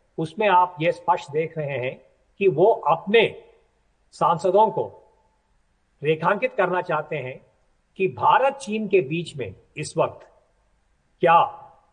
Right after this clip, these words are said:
रिश्ता है, क्या सैनिक तनाव है। और इशारा मैं समझता हूं यही है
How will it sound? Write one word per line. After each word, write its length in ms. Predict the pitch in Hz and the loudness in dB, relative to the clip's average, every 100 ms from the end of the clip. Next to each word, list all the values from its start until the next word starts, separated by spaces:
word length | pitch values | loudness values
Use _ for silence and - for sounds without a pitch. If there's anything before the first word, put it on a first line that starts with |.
| _ | _
रिश्ता 360 | 110 - 156 156 | -16 -10 0 2
है, 140 | 160 196 - _ _ _ _ _ _ | 2 -4 -12 _ _ _ _ _ _
क्या 180 | 139 160 | -2 -2
सैनिक 440 | - 123 139 165 | -2 -6 -4 -6
तनाव 400 | - 135 147 160 | -4 -2 2 2
है। 340 | 147 220 - - _ _ _ - | 2 -2 -4 -20 _ _ _ 0
और 220 | 185 - | 0 0
इशारा 420 | 160 - 185 220 | -6 0 4 4
मैं 160 | 233 208 | 4 2
समझता 440 | 170 165 180 - | 0 -4 -6 -4
हूं 120 | 185 165 | -4 -4
यही 280 | 147 196 | -4 -4
है 120 | 151 | -4